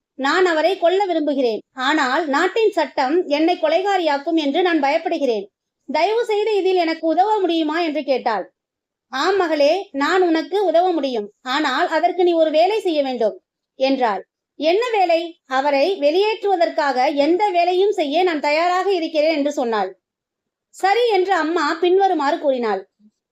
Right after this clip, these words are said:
அவர் இறந்தபோது யாரும் உன்னை சந்தேகிக்காத மாதிரி அவருடன் சமாதானமாக இருக்க வேண்டும். அவருக்கு இளமையாகவும் கவர்ச்சியாகவும் தோன்ற நீ உன்னை அழகுபடுத்திக் கொள்ள வேண்டும்.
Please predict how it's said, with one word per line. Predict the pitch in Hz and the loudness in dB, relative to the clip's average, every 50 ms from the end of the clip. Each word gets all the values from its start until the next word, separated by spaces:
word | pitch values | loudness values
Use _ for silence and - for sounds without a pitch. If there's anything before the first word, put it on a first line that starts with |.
| _ _ _ | _ _ _
அவர் | _ 302 339 359 403 392 381 | _ -2 0 0 2 2 2
இறந்தபோது | 349 381 403 466 494 523 480 403 381 349 330 294 262 294 349 415 381 - | 2 2 0 0 0 -2 -2 2 2 2 4 4 4 2 2 0 -2 -4
யாரும் | 285 277 294 302 339 359 403 466 480 453 381 | -2 0 0 0 2 0 0 0 -2 -2 -2
உன்னை | 339 320 294 285 359 359 | -2 0 0 0 0 0
சந்தேகிக்காத | 349 311 320 330 392 427 466 453 453 - - 392 381 359 349 311 294 | 0 0 0 0 0 0 0 0 0 -2 -2 0 0 0 0 0 0
மாதிரி | 277 269 269 285 269 262 269 294 349 392 | -2 0 0 0 0 0 0 0 0 0
அவருடன் | - 311 311 320 311 311 392 427 392 | 0 2 2 2 2 2 2 2 2
சமாதானமாக | 370 320 311 349 370 403 403 403 392 349 311 277 277 370 | 0 0 0 0 2 2 2 2 2 2 0 0 0 0
இருக்க | 339 294 294 302 294 | 0 0 0 0 0
வேண்டும். | 269 247 233 208 202 185 - _ _ _ _ _ _ _ _ _ _ _ _ _ _ _ _ _ _ _ _ _ _ _ | 0 0 0 -2 -2 -4 -4 _ _ _ _ _ _ _ _ _ _ _ _ _ _ _ _ _ _ _ _ _ _ _
அவருக்கு | _ 269 311 349 381 427 453 381 415 - 320 330 392 392 | _ -2 -2 0 0 0 0 -2 -2 -2 0 2 2 2
இளமையாகவும் | 339 339 381 403 440 440 427 403 370 370 349 349 302 269 277 330 392 | 2 2 0 0 2 2 2 2 0 0 0 0 0 0 0 -2 0
கவர்ச்சியாகவும் | 330 320 294 339 349 - - 415 427 403 392 381 359 339 339 339 359 | 0 0 0 0 -2 -2 -2 -2 0 0 2 2 2 2 2 0 0
தோன்ற | 339 320 262 262 233 262 277 320 359 | 0 0 0 0 0 0 0 2 2
நீ | 339 302 330 381 415 427 | 0 0 2 2 2 2
உன்னை | 370 311 302 294 277 294 359 | 2 0 0 -2 0 0 0
அழகுபடுத்திக் | 349 302 320 359 359 403 - 381 339 330 - 330 - | 0 2 2 2 0 0 0 0 0 0 -2 -4 -2
கொள்ள | 320 269 254 311 | 0 2 2 2
வேண்டும். | 320 285 254 233 208 190 185 185 | 0 0 -2 -2 -2 -4 -4 -6